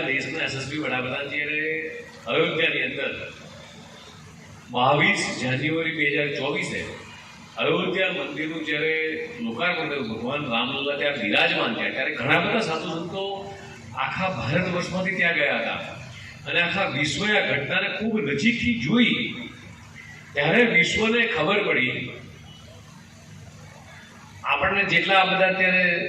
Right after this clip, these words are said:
ગુરુ આદ્યથી આપણને જે આશીર્વચન આપવામાં આવે, ત્યારે આપણને કહે કે ભગવાન સ્વામિનારાયણ આવા ચમત્કાર હતા, ભગવાન સ્વામિનારાયણ અહીંયા જન્મ્યા હતા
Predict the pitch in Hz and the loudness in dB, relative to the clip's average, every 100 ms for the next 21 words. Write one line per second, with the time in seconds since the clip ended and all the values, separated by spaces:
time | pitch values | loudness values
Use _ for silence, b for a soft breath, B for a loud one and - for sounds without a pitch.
0 | - - - - - - - 139 151 175 | -6 -8 -10 -14 -14 -16 -16 -6 -2 2
1 | 170 175 165 170 160 165 160 160 143 143 | 2 2 4 4 4 2 2 4 4 4
2 | 170 165 165 160 156 151 147 147 143 143 | 2 2 2 0 0 0 0 2 0 0
3 | 147 143 151 143 127 127 143 143 143 139 | 0 2 2 2 0 2 0 0 -2 -2
4 | 139 135 135 131 127 123 123 123 127 120 | -2 -2 -2 0 -2 -2 -4 -4 -2 -4
5 | 120 113 113 127 131 127 123 127 123 120 | -2 -2 -2 -4 -4 -4 -4 -2 -2 0
6 | 120 117 117 113 117 127 127 123 117 110 | 0 0 -2 -2 -4 -4 -4 -4 -4 -4